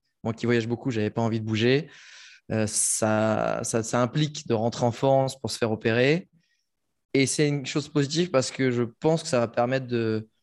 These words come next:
remettre de l'ordre dans ma vie. Tu sais, quand tu veux aller trop vite, euh, tu veux être partout, t'as plus de focus. Euh, et surtout, euh, du coup, c'est une chose positive parce que ça va me permettre vraiment de, bah, de remettre les priorités là où elles sont, en fait.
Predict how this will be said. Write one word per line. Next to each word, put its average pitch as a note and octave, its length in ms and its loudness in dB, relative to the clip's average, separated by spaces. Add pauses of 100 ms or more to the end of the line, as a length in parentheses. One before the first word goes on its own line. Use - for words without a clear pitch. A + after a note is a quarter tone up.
(120)
remettre C3 320 0
de B2+ 80 4
l'ordre C3 540 2
dans A#2+ 120 -2
ma B2 120 -2
vie. A#2 140 -4
Tu - 140 -14
sais, A#2+ 160 -2
quand A2+ 140 -2
tu - 180 -4
veux A2+ 120 2
aller A2+ 240 2
trop C3+ 220 0
vite, C3 380 -6 (480)
euh, G#2+ 240 2
tu - 160 -4
veux A#2 100 2
être A#2 140 -2
partout, C3+ 440 -2 (540)
t'as A#2+ 80 0
plus A#2+ 140 -4
de - 40 -8
focus. - 800 2 (200)
Euh, A#2 640 2
et B2+ 60 0
surtout, E3+ 680 0 (720)
euh, A#2+ 260 2
du A#2+ 120 -8
coup, D#3+ 100 -2
c'est - 80 -4
une C#3 80 0
chose C3 140 -2
positive C3+ 380 0
parce C#3 140 0
que - 40 0
ça C3 80 4
va B2+ 100 4
me B2+ 80 -2
permettre C#3+ 360 2
vraiment C#3 320 2
de, B2+ 460 0 (640)
bah, B2+ 80 2
de B2 100 2
remettre C#3+ 280 0
les E3+ 60 2
priorités C3+ 520 0
là D3 120 2
où B2 100 0
elles A#2 80 -2
sont, A2 240 -6
en G#2+ 60 -8
fait. - 360 -14